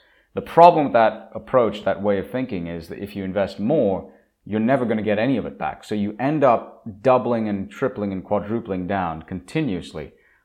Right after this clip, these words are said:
until you are literally bankrupt. The sunk cost fallacy is a psychological problem that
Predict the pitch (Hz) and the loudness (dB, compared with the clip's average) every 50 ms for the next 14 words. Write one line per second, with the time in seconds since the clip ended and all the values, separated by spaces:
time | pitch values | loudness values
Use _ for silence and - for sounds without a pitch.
0 | _ _ - 98 98 - - 117 113 104 101 101 98 98 98 92 95 98 117 147 | _ _ -8 -6 -6 -4 0 0 0 2 2 2 2 4 4 2 2 0 -2 -2
1 | - - - 107 98 87 - 107 87 82 - - 69 - - - _ _ _ _ | -4 -4 -6 -6 -4 -2 0 -2 -2 -2 -4 -10 -12 -12 -14 -16 _ _ _ _
2 | _ - 95 95 - - - 139 147 143 - - 127 117 104 104 - - - 98 | _ -14 -14 -14 -6 -2 0 0 0 0 -2 -2 0 0 0 0 -2 -2 0 0
3 | 92 90 87 - - 87 87 85 80 - - _ _ _ _ _ _ _ _ _ | 0 0 -2 -6 -8 -8 -8 -8 -10 -12 -18 _ _ _ _ _ _ _ _ _
4 | - 107 104 104 101 92 - - 104 98 - - - - 131 127 127 - 104 101 | 0 2 4 4 4 2 0 -4 -6 -6 -6 -2 2 4 4 4 4 2 0 4
5 | 107 123 147 135 135 131 - 98 87 - - - 87 82 80 - 80 78 78 80 | 4 6 6 4 2 -2 -4 -6 -8 -6 -4 -4 -2 -2 -4 -4 -8 -10 -10 -12
6 | 80 - - 98 90 95 92 90 - - - - | -14 -16 -18 -10 -6 -4 -4 -4 -4 -8 -12 -20